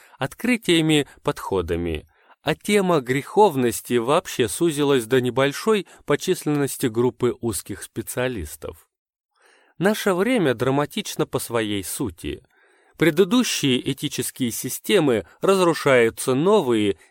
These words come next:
не складываются, осуждаемые ранее деяния становятся фетишами, поклоняются не богам, но идолам. Человек теряет духовные опоры и ориентиры, и в это время появляется книга Лафицкой,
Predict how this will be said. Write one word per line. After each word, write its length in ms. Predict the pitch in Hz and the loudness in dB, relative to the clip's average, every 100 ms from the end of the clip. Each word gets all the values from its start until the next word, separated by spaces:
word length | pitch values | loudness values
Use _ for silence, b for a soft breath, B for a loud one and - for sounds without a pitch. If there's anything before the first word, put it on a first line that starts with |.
| - | -4
не 100 | 165 | -4
складываются, 960 | - 240 147 104 98 95 80 113 98 b b b | 0 2 2 2 0 0 0 -2 -2 b b b
осуждаемые 840 | 127 - 160 151 185 156 147 143 143 | -4 -2 -2 0 2 2 2 2 4
ранее 400 | 175 151 127 117 | 4 4 2 0
деяния 600 | 123 139 196 135 104 104 | 0 0 2 2 0 -2
становятся 680 | - 175 220 180 156 - | 0 0 0 0 -2 -4
фетишами, 880 | 135 - 135 95 92 - 101 98 87 b b b | -6 -4 -4 -2 -4 -4 -4 -2 -4 b b b
поклоняются 960 | 156 - 180 214 214 170 - - 143 b b | -6 -2 -2 2 2 0 0 0 0 b b
не 140 | - 151 | -2 0
богам, 680 | 135 151 139 226 220 185 - b - | 2 0 2 2 4 2 -2 b -2
но 240 | 143 143 - | 0 0 -2
идолам. 640 | - 139 92 85 85 80 - _ _ _ _ _ _ _ | -2 -2 -2 -4 -4 -6 -10 _ _ _ _ _ _ _
Человек 420 | - 214 262 240 | 2 4 6 2
теряет 440 | - 208 240 147 117 | 0 2 6 6 4
духовные 640 | 135 - 151 127 123 120 | -2 2 2 4 4 2
опоры 720 | - 139 - 233 180 151 - | 2 -2 2 2 4 2 0
и 140 | - 135 | 0 2
ориентиры, 840 | 120 120 143 - 90 82 85 82 b b b | 4 2 -2 -4 -6 -4 -4 -6 b b b
и 120 | 151 | -2
в 80 | 156 | 2
это 260 | 208 - 131 | 2 2 2
время 400 | 165 233 190 160 | 2 2 2 2
появляется 720 | 147 139 139 170 151 - 131 | 2 0 2 4 2 0 -8
книга 400 | - 156 131 139 | -2 0 2 2
Лафицкой, 760 | 175 - 92 80 - 92 87 | 2 -2 -8 -8 -6 -6 -6